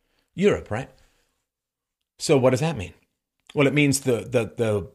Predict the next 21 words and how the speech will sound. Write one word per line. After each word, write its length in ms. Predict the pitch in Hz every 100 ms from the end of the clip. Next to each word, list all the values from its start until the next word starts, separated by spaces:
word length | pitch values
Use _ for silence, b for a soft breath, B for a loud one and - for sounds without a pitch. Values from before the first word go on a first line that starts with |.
| -
Europe 400 | 131 202 123 107
has 280 | 107 113 107
less 280 | 147 180
money 220 | 127 107 101
to 120 | 104
invest 500 | 92 92 87 - - _ _ _
in 380 | 101 98 95 90 _ _ _ _
goods 360 | 123 113 - -
and 180 | 98 98
services 520 | - 110 95 101 92
that 180 | 113 -
could 340 | - 160 107 113
really 440 | 104 123 170 135
make 340 | 117 92 - _ _
the 60 | 95
lives 480 | 104 101 98 - - _ _ _ _
of 140 | 101 -
third 260 | 101 92
world 160 | 90 82
people 220 | 90 80
better, 240 | 76 71